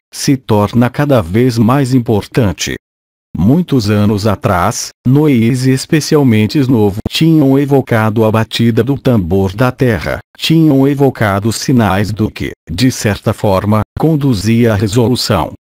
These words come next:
É claro que estes sinais estão a se multiplicar por todo o lado.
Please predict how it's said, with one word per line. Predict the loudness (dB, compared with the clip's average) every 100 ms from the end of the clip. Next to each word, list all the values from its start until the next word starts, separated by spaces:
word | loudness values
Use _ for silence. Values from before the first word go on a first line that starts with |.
| _ _ _ _ _
É | -4
claro | -2 -2 -2 0 -2
que | 0 0
estes | 0 -2 -4
sinais | 0 0 2 2 0
estão | -2 0 0 0
a | 0
se | 0
multiplicar | 0 0 -2 -2 -2 0 -2 -2
por | -4 -4
todo | 0 0 2
o | 2
lado. | 2 0 -4